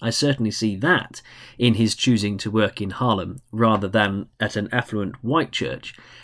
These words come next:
and you can maybe see a bit of that in his opposition to the Nazis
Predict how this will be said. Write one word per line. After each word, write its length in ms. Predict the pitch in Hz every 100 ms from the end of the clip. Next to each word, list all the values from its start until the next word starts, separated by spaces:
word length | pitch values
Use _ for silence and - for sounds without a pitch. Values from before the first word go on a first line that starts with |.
| -
and 320 | 143 151 147 - - -
you 160 | 208
can 180 | 220 214
maybe 300 | 262 233 120
see 260 | 104 135 117
a 60 |
bit 180 | 113 190
of 100 | 120
that 280 | 82 82 -
in 120 | 123
his 160 | 107 101
opposition 600 | 127 - 95 101 - 95
to 120 | - 107
the 120 | 95
Nazis 680 | 117 120 - 82 131 -